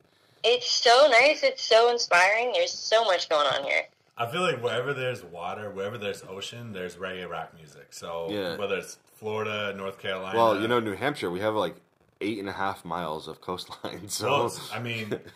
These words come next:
Speaker 2: exa-, Joe Sambo.
Speaker 3: Joe
Speaker 2: Point
Speaker 3: Sambo,
Speaker 2: case right there.
Speaker 3: yeah.
Speaker 2: All right. So, so Logan, I'm, I'm, uh, I'm, I'm curious. So, you guys have a ton of momentum with the band. I know that, um, you know, at some point we'd love to have the whole band on. I,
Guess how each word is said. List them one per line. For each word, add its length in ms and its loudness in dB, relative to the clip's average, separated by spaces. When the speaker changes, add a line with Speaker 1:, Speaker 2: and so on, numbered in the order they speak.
Speaker 2:
exa-, 240 -10
Joe 180 -8
Sambo. 540 -8
Speaker 3:
Joe 160 -2
Speaker 2:
Point 140 -2
Speaker 3:
Sambo, 200 0
Speaker 2:
case 80 -4
right 160 -4
there. 120 -4
Speaker 3:
yeah. 200 0
Speaker 2:
All 260 -2
right. 100 -12
So, 400 -2
so 260 -2
Logan, 340 2
I'm, 320 -6
I'm, 240 -6
uh, 220 -6
I'm, 240 -6
I'm 180 -6
curious. 320 -6
So, 360 -6
you 160 -10
guys 200 0
have 100 0
a 40 -6
ton 200 -6
of 220 -8
momentum 560 -6
with 180 -10
the 60 -14
band. 360 -10
I 80 -6
know 220 0
that, 240 -4
um, 440 -8
you 140 -12
know, 260 -12
at 120 -10
some 160 0
point 220 -8
we'd 140 -8
love 140 -4
to 100 -6
have 160 -4
the 60 -12
whole 180 -8
band 380 -10
on. 220 -12
I, 100 -12